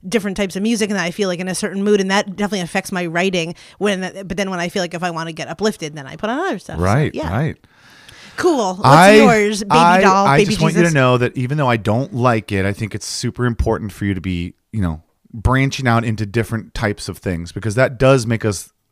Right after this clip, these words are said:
Speaker 2: a more well-rounded, interesting person.
Speaker 1: Absolutely.
Speaker 2: And not just be like, like for me even to say, like, "I like modern art and that's it." It's like, yeah, but, like, there are other things. So
Speaker 1: There might be
Speaker 2: check
Speaker 1: some
Speaker 2: those out.
Speaker 1: things, yeah.
Speaker 2: Check out a music that you don't like. Like, I typically don't like country.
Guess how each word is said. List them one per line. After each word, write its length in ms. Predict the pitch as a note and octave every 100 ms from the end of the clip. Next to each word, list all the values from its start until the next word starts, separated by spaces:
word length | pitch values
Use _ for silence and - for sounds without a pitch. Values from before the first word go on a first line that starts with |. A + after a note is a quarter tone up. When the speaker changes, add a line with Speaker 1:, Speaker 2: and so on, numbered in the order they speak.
| _ _ _
Speaker 2:
a 80 | A#2
more 260 | A2+ A2 A2
well-rounded, 1080 | F2+ F2+ A2 G#2+ G2 F#2+ G2 F#2+ F#2+ F2 -
interesting 480 | A2+ F#2 F#2+ - D#2+
person. 340 | D#2 D2+ -
Speaker 1:
Absolutely. 560 | G#3+ - A3 B3 F3+ D#3+
Speaker 2:
And 120 | B2+
not 160 | B2 A2+
just 140 | A2
be 80 | -
like, 300 | G2+ F2+ - _ - -
like 160 | B2+
for 160 | - D3+
me 140 | C#3+ C#3+
even 200 | A2+ G2
to 80 | F#2+
say, 160 | -
like, 160 | G2 G2 A3
"I 100 | A3+
like 160 | D#3
modern 260 | D#3 D3+ F3+
art 120 | C#3
and 100 | A2+
that's 160 | B2+ E3
it." 60 |
It's 100 | A2
like, 160 | G#2+ - - -
yeah, 220 | - F#3
but, 120 | D#3+ D3
like, 140 | C#3
there 140 | D#3+
are 40 | F3+
other 180 | D#3+ D#3
things. 300 | G2+ G2 -
So 140 | G#2
Speaker 1:
There 80 | G#2
might 60 | C3
be 40 |
Speaker 2:
check 120 | C3+ A2+
Speaker 1:
some 100 | -
Speaker 2:
those 100 | G#2+
out. 180 | F2+ F#2+ B2
Speaker 1:
things, 40 |
yeah. 80 | G3
Speaker 2:
Check 100 | C#3
out 140 | D#3 D#3
a 40 |
music 280 | C3+ B2 A#2+
that 80 | A#2+
you 40 |
don't 140 | G#2
like. 160 | G2+ G2+
Like, 140 | G#2 -
I 80 |
typically 380 | C3 D3 C#3 C#3+
don't 160 | B2 A2+
like 160 | A2
country. 480 | - A2 - C#3 D3+